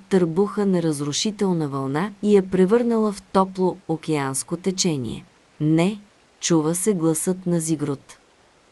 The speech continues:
„Не, не е вярно.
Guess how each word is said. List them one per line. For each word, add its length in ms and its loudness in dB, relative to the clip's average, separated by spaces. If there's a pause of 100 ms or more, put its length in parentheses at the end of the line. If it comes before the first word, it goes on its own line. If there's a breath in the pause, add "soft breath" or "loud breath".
(500)
„Не, 360 4 (760)
не 340 4
е 40 2
вярно. 500 -2